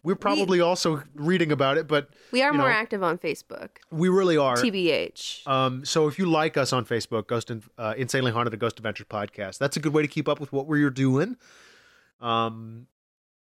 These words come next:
Speaker 1: it's a good way to share the show with your friends, of course.
Speaker 2: We're also on Tumblr. We've got a lot of followers on Tumblr.
Speaker 1: Do we?
Speaker 2: Yes, we do. But
Speaker 1: Oh,
Speaker 2: probably, like,
Speaker 1: <laughs> look
Speaker 2: probably,
Speaker 1: at
Speaker 2: like,
Speaker 1: us.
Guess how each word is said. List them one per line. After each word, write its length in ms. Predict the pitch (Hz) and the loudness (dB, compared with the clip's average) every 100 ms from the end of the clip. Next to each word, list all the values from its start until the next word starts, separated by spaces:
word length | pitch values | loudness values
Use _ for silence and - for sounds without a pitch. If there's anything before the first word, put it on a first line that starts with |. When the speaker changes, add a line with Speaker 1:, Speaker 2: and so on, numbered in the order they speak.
| _ _ _ - | _ _ _ -16
Speaker 1:
it's 160 | 147 | -8
a 40 | 143 | -4
good 200 | 123 143 | 0 2
way 200 | 135 135 | 4 2
to 60 | |
share 380 | 127 - 143 135 | 2 2 2 2
the 80 | 131 | 0
show 200 | - 139 | 2 2
with 200 | 131 151 | 2 0
your 80 | 185 | -4
friends, 420 | - 123 135 143 | -2 -2 -2 -6
of 140 | 143 | -12
course. 340 | - 120 165 - | -4 -2 0 0
Speaker 2:
We're 80 | 214 | 0
also 240 | 214 - | 0 0
on 140 | 247 254 | 0 0
Tumblr. 560 | - 202 202 196 190 214 | -2 -4 -4 -6 -6 -8
We've 280 | 233 _ - | -14 _ -6
got 120 | 226 | -4
a 60 | |
lot 200 | 165 170 | -4 -4
of 100 | 165 147 | -6 -2
followers 480 | 156 165 160 160 151 | -2 -2 -4 -8 -10
on 120 | 160 | -12
Tumblr. 400 | 160 160 165 131 | -12 -12 -10 -6
Speaker 1:
Do 180 | 127 214 | -2 0
we? 360 | 294 104 104 | 0 -4 -8
Speaker 2:
Yes, 220 | 117 196 - | -4 -4 -2
we 140 | 208 | -4
do. 260 | 185 180 170 | -2 -4 0
But 240 | 190 175 - | 0 0 0
Speaker 1:
Oh, 160 | 139 | 0
Speaker 2:
probably, 420 | 202 277 349 330 311 | 2 2 0 2 2
like, 200 | 254 202 | 2 2
Speaker 1:
<laughs> 380 | 170 214 143 117 | 2 2 2 0
look 80 | 151 | 0
Speaker 2:
probably, 300 | 202 220 262 | 2 2 2
Speaker 1:
at 80 | |
Speaker 2:
like, 220 | 254 214 | 2 2
Speaker 1:
us. 120 | 185 | 2